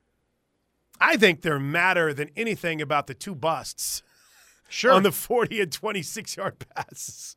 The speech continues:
Speaker 2: Yeah, 'cause, I mean, you did give up two healthy chunk plays there that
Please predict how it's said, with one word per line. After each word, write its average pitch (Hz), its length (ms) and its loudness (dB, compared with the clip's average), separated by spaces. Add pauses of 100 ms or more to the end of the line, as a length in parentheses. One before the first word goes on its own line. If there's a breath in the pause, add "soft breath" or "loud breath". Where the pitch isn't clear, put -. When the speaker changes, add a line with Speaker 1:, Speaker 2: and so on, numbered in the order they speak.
Speaker 2:
Yeah, 156 180 -4
'cause, 160 400 -10 (180)
I 175 60 -16
mean, 156 160 -8
you 170 100 -4
did 170 220 -2
give 160 140 0
up 156 160 -2
two 156 280 -8 (640)
healthy 170 380 -4
chunk 196 300 -6
plays 143 320 -4
there 143 260 0
that 131 300 -4